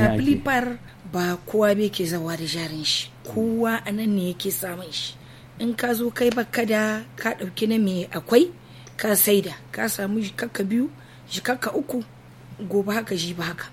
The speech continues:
Speaker 1: To ana yi kana samun adashe wadda duk sati za ka zuba yan jikakka. Kenan kaga ai taruwa za su yi a baka. In an baka daga nan ai kaga ka samu ɗan jari, ka fara tahiya. Gobe haka, jibi haka ai kaga yawa zai.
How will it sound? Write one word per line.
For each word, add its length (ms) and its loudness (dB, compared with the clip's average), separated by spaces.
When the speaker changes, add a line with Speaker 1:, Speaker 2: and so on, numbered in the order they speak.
Speaker 1:
To 180 0
ana 240 4
yi 120 4
kana 240 2
samun 340 0
adashe 340 -2
wadda 200 2
duk 140 0
sati 320 -2
za 140 0
ka 120 -6
zuba 180 -2
yan 160 2
jikakka. 440 -2
Kenan 260 0
kaga 240 0
ai 120 0
taruwa 400 4
za 140 4
su 160 -2
yi 100 4
a 80 -4
baka. 320 0
In 100 -2
an 180 4
baka 240 0
daga 220 0
nan 160 2
ai 100 2
kaga 300 -2
ka 160 0
samu 440 -6
ɗan 160 4
jari, 400 0
ka 160 0
fara 280 6
tahiya. 320 -4
Gobe 360 6
haka, 200 2
jibi 280 2
haka 160 -2
ai 120 4
kaga 240 4
yawa 260 8
zai. 180 -6